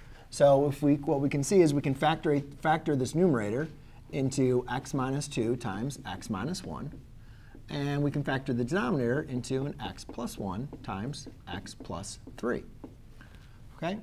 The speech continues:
so we're not going over the factoring process, but basically what we're doing is looking at, can we simplify this any further? And the important thing here is that we can simplify things when we have the exact same expression,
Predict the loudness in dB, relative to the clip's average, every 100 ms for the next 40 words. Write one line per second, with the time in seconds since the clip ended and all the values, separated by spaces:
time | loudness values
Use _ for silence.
0 | -12 -10 -6 -2 -4 -2 -2 -2 0 0
1 | 2 2 2 0 0 0 0 -2 2 6
2 | 6 6 6 4 4 6 6 4 4 4
3 | 4 -2 0 0 2 2 0 4 6 6
4 | 4 -2 -4 4 4 6 0 -10 -20 -20
5 | -20 -6 0 0 4 2 2 6 4 6
6 | 0 0 0 0 -2 -8 -20 -20 -20 -20
7 | -20 -20 -20 -20 -18 2 8 10 10 6
8 | 8 6 6 4 6 6 6 4 4 6
9 | 4 2 0 0 2 4 4 4 2 4
10 | 2 2 0 2 0 2 2 2 0 -2